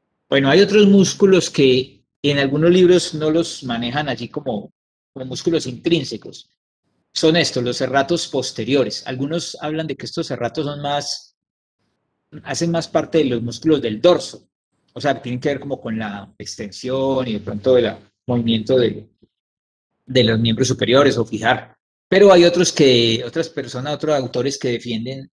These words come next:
de que son también músculos accesorios de la respiración, básicamente, y que por eso, pues, estarían, habría que nombrarlos allí. Entonces son los serratos,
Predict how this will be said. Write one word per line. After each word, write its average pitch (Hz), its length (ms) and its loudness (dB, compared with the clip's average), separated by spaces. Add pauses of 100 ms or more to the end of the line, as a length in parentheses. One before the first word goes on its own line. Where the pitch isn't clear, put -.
de 117 80 -14
que 117 140 -10
son 117 240 -8
también 135 300 -6
músculos 139 420 -6
accesorios 165 640 -4
de 156 80 -2
la 120 140 -6
respiración, 113 720 -6
básicamente, 139 500 -6
y - 80 -6
que 117 100 -8
por 107 200 -6
eso, - 180 -8
pues, - 180 -14 (380)
estarían, 113 580 -4 (240)
habría 120 200 -4
que 143 120 0
nombrarlos 139 460 0
allí. 147 160 0
Entonces 139 340 -2
son 139 140 -4
los 147 140 -4
serratos, - 720 -8